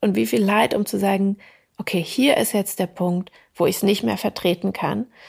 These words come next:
Und das finde ich übrigens auch einen ganz faszinierenden Punkt. Und ich habe mit vielen Leuten gesprochen, die, genau wie ich, da gab es, obwohl das, sag ich mal,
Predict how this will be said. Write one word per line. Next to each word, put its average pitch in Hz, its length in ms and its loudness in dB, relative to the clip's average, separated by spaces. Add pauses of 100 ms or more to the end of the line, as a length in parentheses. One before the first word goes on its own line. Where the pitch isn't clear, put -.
(240)
Und 208 100 0
das 226 140 0
finde 233 260 2
ich - 160 2
übrigens 214 300 2
auch - 100 -2
einen 202 80 0
ganz 208 200 0
faszinierenden 208 920 0
Punkt. 196 260 -2
Und 202 120 0
ich - 80 -4
habe - 100 -2 (120)
mit 214 140 -2
vielen 226 240 2
Leuten 220 260 2
gesprochen, 220 460 -2
die, 208 200 0 (400)
genau 233 480 4
wie 277 80 4
ich, 254 400 4 (640)
da 214 100 4
gab 220 240 2
es, - 160 -4 (240)
obwohl 208 380 2
das, - 360 -4
sag 202 280 0
ich - 80 -6
mal, 202 200 0